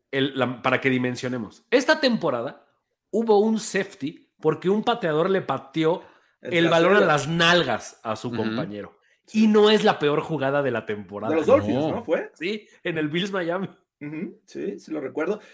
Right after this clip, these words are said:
Speaker 2: Eh, a lo mejor fue un problema de comunicación, como lo dice Pedro. Eh, eh, Rafita Patricia le dijo a Jacoby Myers, "Lánzaselo a Jones,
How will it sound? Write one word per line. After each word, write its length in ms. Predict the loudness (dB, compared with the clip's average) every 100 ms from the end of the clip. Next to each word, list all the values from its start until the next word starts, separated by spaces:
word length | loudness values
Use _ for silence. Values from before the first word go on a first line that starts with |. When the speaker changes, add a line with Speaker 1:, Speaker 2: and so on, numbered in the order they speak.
| -18 -2
Speaker 2:
Eh, 220 | -2 2
a 80 | 2
lo 80 | 4
mejor 220 | 0 -2
fue 100 | -6
un 60 | -6
problema 320 | -6 0 0
de 80 | 0
comunicación, 500 | -6 -4 -4 -4 -4
como 160 | -2
lo 60 | -2
dice 180 | -2 -6
Pedro. 440 | 4 4 4 -2
Eh, 280 | -6 -14 -12 -2
eh, 220 | 2 2 0 -8
Rafita 380 | -2 -2 0 0
Patricia 340 | 0 -2 -2 0
le 80 |
dijo 160 | 2 2
a 200 | 4 4
Jacoby 320 | 4 0 -4 0
Myers, 380 | 2 2 0 _ _ _ _ _ _ _ _ -12 -10 -2
"Lánzaselo 480 | 4 4 4 0 0
a 40 | 4
Jones, 520 | 4 4 -2 -12 _